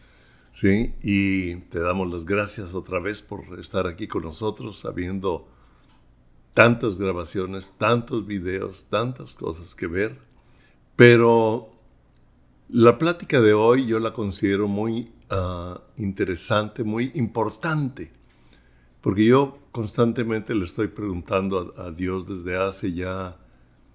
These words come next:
un tiempo, desde la pandemia, ¿cómo vivimos este tiempo, Señor? Ayúdanos, ayúdame a, a dar palabras que nos ayuden para este tiempo, aunque la palabra de Dios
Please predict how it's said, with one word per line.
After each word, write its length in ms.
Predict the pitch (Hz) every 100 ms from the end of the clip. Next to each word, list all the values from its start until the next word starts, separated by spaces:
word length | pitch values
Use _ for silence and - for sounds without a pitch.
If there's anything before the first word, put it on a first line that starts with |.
| _ _ _ _
un 220 | 110 110
tiempo, 500 | - 107 104 - 131 127
desde 260 | 92 87
la 160 | 90 -
pandemia, 680 | 90 87 95 104 107 - _
¿cómo 300 | 113 110 110
vivimos 640 | 98 95 139 160 - -
este 240 | 98 - 95
tiempo, 380 | 95 85 82
Señor? 320 | - - 98 87
Ayúdanos, 840 | 87 104 107 110 123 131 - - _ - - _ _ _ _
ayúdame 680 | 101 101 107 110 113 120 131 -
a, 400 | 98 92 92 -
a 120 | - 101
dar 380 | 107 113 - - _ _
palabras 580 | - 104 104 113 120 113
que 120 | -
nos 200 | 98 85
ayuden 640 | 87 82 117 123 98 101 117 _ _ -
para 180 | 85
este 180 | 90 -
tiempo, 340 | - 151 139 98
aunque 180 | 90
la 160 | 95 85
palabra 440 | 98 95 113 123
de 140 | 113 92
Dios 420 | 107 107 101